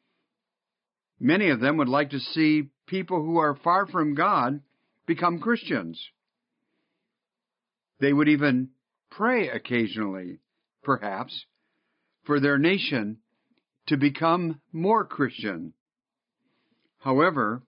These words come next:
most of them, honestly, are not missionaries. And it's not entirely their fault. It's a systemic issue.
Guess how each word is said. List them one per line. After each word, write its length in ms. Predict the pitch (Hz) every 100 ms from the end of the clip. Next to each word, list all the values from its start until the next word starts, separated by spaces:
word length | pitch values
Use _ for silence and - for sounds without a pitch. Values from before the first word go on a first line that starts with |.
| _ _ _ _ _ _ _ -
most 420 | 127 160 208 -
of 140 | 165
them, 400 | 113 107 107 120 - _ _ _ _ _ -
honestly, 640 | 120 160 151 185 208 233 _ _ _ _ _ _ _ _ _ _
are 180 | 127 123
not 440 | 123 156 139 120 _ _ _ _ _ _ _
missionaries. 880 | 120 139 - 117 101 87 82 82 - _ _ _ _ _ _ _ _ _ _ _ _ _ _ _ _ _ _ _ _ _ -
And 160 | 226
it's 180 | 240 -
not 240 | 220 269
entirely 480 | 254 175 240 240 233
their 200 | 208 226
fault. 480 | 220 247 269 185 - _ _ _ _ _ _ _ _ _ _ _ _ _ _ _ _ _ _ _ _
It's 220 | 190 190 190
a 60 |
systemic 720 | 170 190 - - 220 208 156
issue. 460 | 147 113 117 92